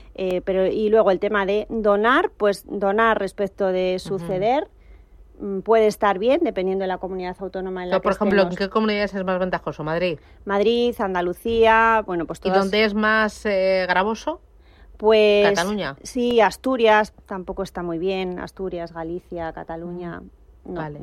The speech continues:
Speaker 1: todavía no están tan cercanos
Speaker 2: Mm.
Speaker 1: a nosotros.
Speaker 2: Mm, vale, vale, vale, vale.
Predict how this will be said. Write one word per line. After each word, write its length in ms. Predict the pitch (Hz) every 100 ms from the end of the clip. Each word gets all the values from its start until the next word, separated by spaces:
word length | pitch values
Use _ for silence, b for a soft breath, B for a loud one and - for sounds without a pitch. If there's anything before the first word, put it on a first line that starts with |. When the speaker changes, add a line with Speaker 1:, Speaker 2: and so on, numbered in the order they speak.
| 180
Speaker 1:
todavía 300 | 175 170 165
no 80 | 165
están 340 | - 170 170
tan 560 | 165 165 165 165 170 - -
cercanos 460 | 208 196 185 180
Speaker 2:
Mm. 40 | 170
Speaker 1:
a 40 |
nosotros. 420 | 156 - - -
Speaker 2:
Mm, 440 | 170 165 170 170 160
vale, 260 | 147 139 135
vale, 200 | 139 135
vale, 200 | 135 127
vale. 260 | 123 120